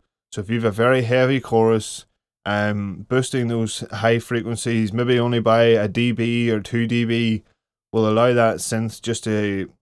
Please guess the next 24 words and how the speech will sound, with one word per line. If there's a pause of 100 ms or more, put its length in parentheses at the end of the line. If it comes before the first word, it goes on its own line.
(140)
uh,
punch
through,
and
it'll
catch
the
listener's
attention
and
say (460)
that
it's
still
there
and
it's
still
in
the
mix,
it
hasn't
disappeared.